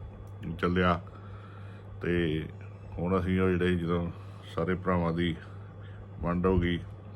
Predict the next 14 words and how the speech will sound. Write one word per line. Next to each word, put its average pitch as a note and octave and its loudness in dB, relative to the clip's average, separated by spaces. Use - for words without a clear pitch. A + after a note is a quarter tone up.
ਯਾਰ, F#2 4
ਕਿਸੇ F#2 2
ਨੇ F2+ 4
ਆਪਣੀ, F2+ 2
ਆਪਣੀ F2 2
ਜਗ੍ਹਾ F2 4
ਤੇ, F2 2
ਉਹ F2 2
ਜਗ੍ਹਾ F2 2
ਜਿਹੜੀ F2+ 4
ਪੁਰਾਣੀ F2 0
ਮੇਰੇ F2 4
ਹਿੱਸੇ F#2 4
ਆਈ, F2 6